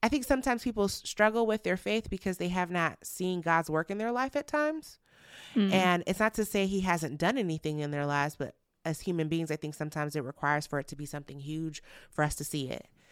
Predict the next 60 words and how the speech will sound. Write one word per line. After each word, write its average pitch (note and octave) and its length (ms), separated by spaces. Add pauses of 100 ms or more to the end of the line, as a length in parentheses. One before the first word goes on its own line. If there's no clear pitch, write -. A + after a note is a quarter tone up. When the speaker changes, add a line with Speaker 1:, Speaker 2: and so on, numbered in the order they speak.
(300)
Speaker 1:
Well, G3+ 260
Speaker 2:
Mm. F#3+ 100
Speaker 1:
I've F3 120
had F3 160
multiple D#3 520
huge C#3 340
things. C#3+ 380
I've, D3 260
I've D3 140
had D3 340
a D3+ 80
lot D#3 320
of F3+ 100
things E3 380
where D3+ 80
I C#3+ 160 (180)
did E3 180
not, D#3 220
I D#3+ 140
almost D#3+ 340
didn't D3 240
make E3 280
it. - 220 (480)
Speaker 2:
Mm-hmm. F#3+ 140
Speaker 1:
And E3 340
each F3 240
time F#3 460
he's D#3+ 320
just, D3+ 260
like, D3+ 180 (300)
been D#3+ 260
there, D3+ 180
like, D3+ 220
"Oh, F4 180
no, C#4+ 240
we're D4 120
not C#4+ 180
done D#3+ 200
yet." D#3 220
I'm E3+ 80
like, D#3+ 180 (460)
"Ooh, C4+ 200
that G#3 140
was D4 120
a D#3+ 60
roller C3+ 200
coaster C#3 340
one. C3+ 240
I A3 60
mean, D#3 220
you D3+ 100
coulda D#3 140
came D#3 180
a - 40
little C3+ 140
sooner, F3 300
but - 280
Speaker 2:
<laughs> - 40
Speaker 1:
thank A#3 180
you." E3+ 180